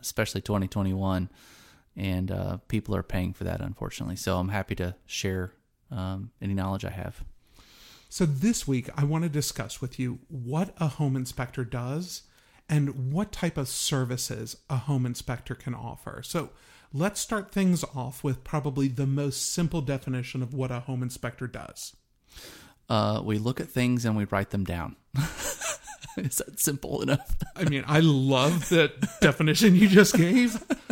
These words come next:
Speaker 2: Short, sweet, to the point.
Speaker 1: Yeah,
Speaker 2: Um,
Speaker 1: exactly. We're a generalist, Jeremy. I mean, we go out and we say, "All right, well, I see that crack in the foundation, or I see, or I feel that this H V A C isn't working because it's not heating or cooling like it,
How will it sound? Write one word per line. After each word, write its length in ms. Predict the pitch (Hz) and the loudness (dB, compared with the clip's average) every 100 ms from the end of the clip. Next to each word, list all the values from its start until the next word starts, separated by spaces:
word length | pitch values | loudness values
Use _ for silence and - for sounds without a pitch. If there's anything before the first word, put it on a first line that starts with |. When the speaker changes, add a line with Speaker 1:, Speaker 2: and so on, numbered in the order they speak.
| - _ - _ _ _ | -10 _ -20 _ _ _
Speaker 2:
Short, 460 | - - 156 269 220 | -4 2 2 2 0
sweet, 360 | 170 185 190 | 4 4 4
to 80 | 180 | 2
the 120 | 170 | 4
point. 360 | 127 214 165 131 | 6 8 8 6
Speaker 1:
Yeah, 120 | 156 | 6
Speaker 2:
Um, 340 | 175 185 185 175 | 10 10 8 6
Speaker 1:
exactly. 480 | 156 - - 113 - | 2 0 0 -4 4
We're 160 | 208 269 | 6 6
a 60 | |
generalist, 600 | 190 190 196 110 92 - | 6 6 6 4 2 -2
Jeremy. 340 | - 107 107 117 | -2 0 0 0
I 240 | - 104 | 0 0
mean, 260 | 123 120 113 - - - - | 4 4 2 -6 -20 -20 -4
we 120 | 147 | -4
go 200 | 156 127 | 0 2
out 300 | 127 131 - - | 4 2 0 0
and 260 | 107 110 | 2 2
we 180 | 110 113 | 0 0
say, 580 | 120 - 113 110 107 107 | -2 2 2 4 2 0
"All 160 | - | 2
right, 320 | 180 143 135 - | 4 4 2 -2
well, 140 | 127 | -2
I 100 | 147 | 0
see 380 | 147 - 151 151 | 0 2 2 2
that 300 | 127 120 - _ _ | 2 0 -4 _ _
crack 320 | - 104 - | -2 0 0
in 60 | 95 | -2
the 80 | 95 | -2
foundation, 720 | - 90 90 - - - - - | -2 -2 -2 -2 -4 -6 -8 -8
or 500 | 139 139 135 135 - | -2 0 2 0 -2
I 180 | 110 123 | -2 -2
see, 680 | - - 143 139 135 123 - | -2 0 2 2 2 0 0
or 100 | 120 | 2
I 60 | 104 | 2
feel 420 | - - 160 135 | 0 0 2 2
that 220 | 110 - | 0 0
this 300 | 113 107 - - | 0 0 -2 -4
H 260 | 110 - | -6 -4
V 180 | 113 107 | -2 0
A 40 | |
C 300 | 104 - 123 | 0 0 0
isn't 280 | 107 101 - | 0 -2 -2
working 400 | 107 104 - 101 | -2 -2 -2 -4
because 340 | 98 - 98 95 | -4 -4 -4 -4
it's 160 | - | -4
not 180 | 101 98 | -4 -4
heating 280 | 110 107 98 | -2 -2 -2
or 80 | 95 | -6
cooling 380 | - 110 101 | -4 -2 -2
like 200 | - - | -6 -6
it, 140 | - | -10